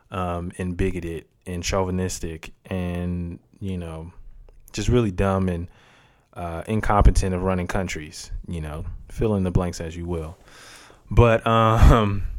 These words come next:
<laughs> either way, man, I just think it's super dope or whatever. Uh, politics aside, I think it was just really dope just to see,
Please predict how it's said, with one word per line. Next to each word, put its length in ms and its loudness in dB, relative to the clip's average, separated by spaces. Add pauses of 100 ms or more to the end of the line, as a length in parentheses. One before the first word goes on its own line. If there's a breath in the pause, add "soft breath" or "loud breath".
(120)
<laughs> 280 -16
either 220 4
way, 200 8
man, 260 4
I 100 0
just 360 -6
think 200 -2
it's 100 0
super 240 -4
dope 420 2 (460)
or 100 0
whatever. 520 2 (500 soft breath)
Uh, 520 0 (140)
politics 560 2
aside, 680 0
I 100 -6
think 220 -8
it 40 -6
was 120 -4
just 180 -8
really 280 -2
dope 260 -2
just 220 -10
to 80 -8
see, 500 -8